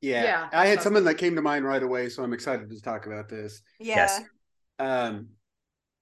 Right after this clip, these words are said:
Speaker 1: okay, so where are, where are we next, Kelly?
Speaker 4: We're just
Speaker 3: Uh,
Speaker 4: starting.
Speaker 3: that, that
Speaker 1: Yeah. <laughs>
Speaker 3: <laughs> All right.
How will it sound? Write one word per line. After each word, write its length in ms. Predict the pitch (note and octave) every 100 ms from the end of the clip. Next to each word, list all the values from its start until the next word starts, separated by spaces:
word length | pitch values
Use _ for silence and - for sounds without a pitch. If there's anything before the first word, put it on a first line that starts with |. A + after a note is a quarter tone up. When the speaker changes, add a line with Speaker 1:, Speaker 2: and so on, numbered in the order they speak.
| _ -
Speaker 1:
okay, 360 | F#3+ G#3+ B2
so 460 | - - F#3 D#3 C#3
where 220 | E3 E3
are, 220 | D#3 D3 D3
where 180 | D3+
are 140 | C#3+ C3
we 80 | A#2
next, 280 | G#2+ F#2 -
Kelly? 280 | A2 G#2 G#2 _ _ _ _ _ _ -
Speaker 4:
We're 100 | E2+
just 220 | D#3 F3
Speaker 3:
Uh, 60 | C4
Speaker 4:
starting. 120 | C4+
Speaker 3:
that, 220 | C4+ C4+
that 220 | B3+ C#4 - A3 - A3+ C#4+ - G#4 B4+ -
Speaker 1:
Yeah. 280 | A3+ - -
<laughs> 80 | _
Speaker 3:
<laughs> 1120 | _ _ _ _ _ _ G#3 - - - -
All 160 | D#4+ F#4
right. 280 | A3+ F#3+